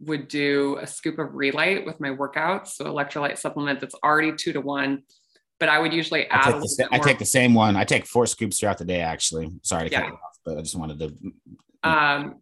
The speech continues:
Speaker 1: but I would add more liquid potassium to it because I salt my food later. So just to
Speaker 2: Yeah.
Speaker 1: keep that two-to-one ratio, um, is essentially, like, what we did.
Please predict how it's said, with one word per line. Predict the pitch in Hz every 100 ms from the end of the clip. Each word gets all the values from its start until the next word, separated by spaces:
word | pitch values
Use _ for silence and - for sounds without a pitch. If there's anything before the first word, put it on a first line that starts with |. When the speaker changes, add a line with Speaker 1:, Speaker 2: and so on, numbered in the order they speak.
| _
Speaker 1:
but | 160 180
I |
would | 180 180
add | 147 160 165 - 170
more | 160 151 151 147 156
liquid | 156 180 170
potassium | 180 180 170 180 165
to | 165 170
it | -
because | 160
I | 147 135
salt | - 147 151
my | 143
food | - 147 151 160 165 -
later. | 151 147 156 165
So | 170 156 143 143
just | 143 151
to | -
Speaker 2:
Yeah. | 151
Speaker 1:
keep | 151 -
that | 135 -
two-to-one | 165 147 147
ratio, | 139 139 - 165 170 185 - _ _ -
um, | 147 139 139 139 131
is | 147 139
essentially, | - 139 - 139 135 135 -
like, | 139 143
what | -
we | 139 139
did. | 151 160 170